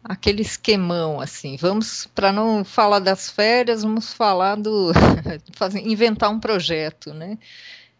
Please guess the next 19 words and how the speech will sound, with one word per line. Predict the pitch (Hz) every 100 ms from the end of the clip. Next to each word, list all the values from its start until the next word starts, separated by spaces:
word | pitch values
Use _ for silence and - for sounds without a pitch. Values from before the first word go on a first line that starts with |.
| _ -
E | 208
eu | 233
comecei | 294 294 - 254
a |
trabalhar | 240 208 190 190 185
online, | 190 226 196 190 220 233 226 196 175
comecei, | - 180 180 - 202 190 185 - - _
eu | 190
já | 190
tava | - 180 190
trabalhando | - 190 185 180 175 180 170
com | - 170
a, | 156 143 143 156 - - _ _
com | - 156 156
o, | 151 143 135 127 - - - - - - -
aprendendo | - 190 226 240 208
a |
usar | 165 160 170
Linux | 160 185 220 202 156 -